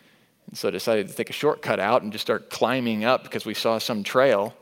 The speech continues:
and we kept not finding the trail and overheating and wondering if we'd make, I mean, literally you're wondering, "Could I die?"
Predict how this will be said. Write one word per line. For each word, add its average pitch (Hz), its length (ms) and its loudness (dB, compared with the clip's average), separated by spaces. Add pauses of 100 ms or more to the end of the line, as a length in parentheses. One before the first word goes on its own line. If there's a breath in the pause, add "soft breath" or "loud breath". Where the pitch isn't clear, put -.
(680 soft breath)
and 104 280 -2 (220)
we 117 200 -2 (260)
kept 147 240 2
not 127 200 0
finding 135 360 2
the 113 80 -2
trail 127 520 4 (1200 soft breath)
and 110 280 0
overheating 123 840 0 (720)
and 107 460 -2
wondering 127 480 0
if 110 180 -2
we'd 113 120 0
make, 123 260 2
I 156 40 -10
mean, 123 240 -4
literally 147 320 6
you're 123 120 4
wondering, 120 560 0
"Could 131 240 2
I 110 160 0
die?" 101 800 0